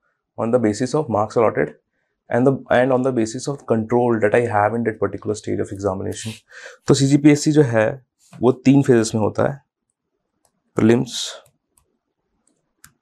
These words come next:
मेंस, इंटरव्यू।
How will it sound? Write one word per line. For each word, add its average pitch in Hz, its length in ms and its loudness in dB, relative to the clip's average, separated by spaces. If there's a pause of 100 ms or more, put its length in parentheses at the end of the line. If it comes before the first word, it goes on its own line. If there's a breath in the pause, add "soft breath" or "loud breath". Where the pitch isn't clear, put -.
(260)
मेंस, 117 440 4 (2250)
इंटरव्यू। 107 560 0